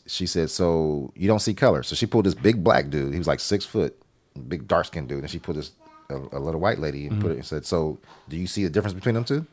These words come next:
Speaker 2: Yeah.
Speaker 1: And everybody was like, "Yeah." She said, "So you do see color."
Speaker 2: <laughs>
Speaker 1: I mean, 'cause if you don't see his color, then you're taking away from what he is. I'm,
Speaker 2: Right.
Speaker 1: I'm a black person. I'm a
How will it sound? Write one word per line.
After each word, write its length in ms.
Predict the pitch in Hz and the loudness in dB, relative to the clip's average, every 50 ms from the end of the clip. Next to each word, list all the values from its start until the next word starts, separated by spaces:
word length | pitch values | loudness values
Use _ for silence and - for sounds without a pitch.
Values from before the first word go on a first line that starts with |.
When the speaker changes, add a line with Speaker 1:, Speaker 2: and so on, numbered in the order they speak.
| _ _ _ _ | _ _ _ _
Speaker 2:
Yeah. 220 | - 107 101 98 98 - _ _ _ _ | -2 0 0 0 -2 -4 _ _ _ _
Speaker 1:
And 400 | 92 92 90 87 87 85 85 82 - _ _ - | 0 2 2 2 0 -2 -4 -6 -10 _ _ 0
everybody 220 | 90 87 87 85 | 2 4 4 4
was 80 | 82 82 | 4 2
like, 140 | 87 85 | 2 2
"Yeah." 240 | - 202 233 - - - | 4 2 2 2 0 -4
She 100 | - 98 | -6 -2
said, 200 | - 104 90 - - _ | -2 -2 -2 -2 -6 _
"So 140 | - - 110 | -2 2 2
you 120 | 110 113 | 4 4
do 120 | 104 160 - | 4 4 2
see 140 | - 104 | 2 0
color." 260 | - - 69 - - - - 117 | 0 0 0 0 0 0 -2 0
Speaker 2:
<laughs> 100 | - - | 2 4
Speaker 1:
I 680 | 139 147 139 - - - - - - - - _ - | 4 4 4 2 -2 -8 -18 -20 -20 -20 -6 _ 4
mean, 160 | 123 135 131 | 6 6 8
'cause 220 | - 143 127 104 101 - - - - - - - - - - - - - - - - - | 8 6 4 4 0 -4 -2 -2 -2 -4 -4 -8 -8 -6 -4 -4 -6 -6 -10 -8 2 2
if 140 | 120 - | 4 4
you 80 | 113 120 | 6 6
don't 180 | 139 160 156 - | 6 6 6 4
see 200 | - 147 127 104 | 2 2 0 2
his 220 | 95 139 131 123 - | 6 6 6 6 6
color, 320 | - - 175 220 196 139 | 4 6 6 6 6 6
then 140 | 107 113 110 | 4 2 2
you're 180 | 113 120 120 113 | 2 2 2 2
taking 260 | - - 143 127 123 | 2 2 2 2 2
away 220 | 107 107 131 127 | 2 4 4 4
from 180 | 123 - 123 120 | 2 0 -2 0
what 140 | 113 113 101 | 0 0 0
he 240 | 101 110 117 113 | 0 0 0 0
is. 300 | 156 254 - 71 - - | 0 0 -2 -2 -2 0
I'm, 60 | - 95 | 2 2
Speaker 2:
Right. 120 | 92 92 | 2 2
Speaker 1:
I'm 120 | 85 101 110 | 2 2 0
a 60 | 104 | 0
black 320 | 82 85 95 98 92 - | 2 2 2 2 2 0
person. 260 | - 101 107 - - 95 | -2 -4 -4 -4 -4 -6
I'm 100 | 90 90 | -6 -6
a 80 | - | -6